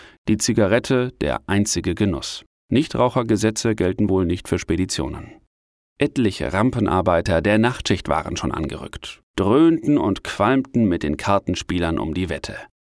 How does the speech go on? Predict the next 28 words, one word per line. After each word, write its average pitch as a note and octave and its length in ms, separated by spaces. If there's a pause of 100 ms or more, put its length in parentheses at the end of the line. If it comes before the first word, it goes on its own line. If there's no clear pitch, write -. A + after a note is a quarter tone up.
(760)
Steffen B2+ 400
Birger, G#2+ 560
ein C2+ 240
kräftiger F2+ 560
Mann F#2 280
von A#1+ 240
dreiundvierzig E2+ 720
Jahren, F2+ 380 (300)
saß A2 320
in A2+ 160
der G2+ 100
hintersten B2+ 500
Ecke A2 360
des E2 180
fünfundzwanzig - 800
Quadratmeter D#2+ 640
großen - 360
Pausenraums F2 720
und E2+ 240
wartete A2 440
darauf, F#2 420
dass - 220
die - 180
Uhr A2 360
endlich A2+ 600
seine B1+ 300
Schicht - 400
beendete. - 640